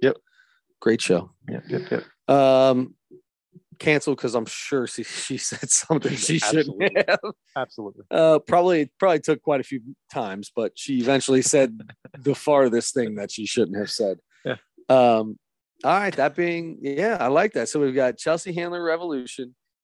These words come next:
Speaker 2: in the Mount Rushmore of T V channels. I love every bit of all of this.
Speaker 1: Me too.
Speaker 2: All right, man. So, uh, until next week,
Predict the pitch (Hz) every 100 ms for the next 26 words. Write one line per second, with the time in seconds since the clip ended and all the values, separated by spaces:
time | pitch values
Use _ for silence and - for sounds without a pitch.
0 | - 120 110 104 127 170 143 139 - 139
1 | 131 127 127 120 _ - 95 - - -
2 | 151 147 143 135 - - 113 101 123 123
3 | 120 120 113 - - - 120 98 - -
4 | - - - 92 92 95 107 117 110 95
5 | 107 117 107 107 104 87 87 87 73 73
6 | - - - _ 123 120 151 120 _ _
7 | - 120 180 - 101 240 - - - -
8 | 127 123 123 120 120 123 147 156 160 -
9 | 196 214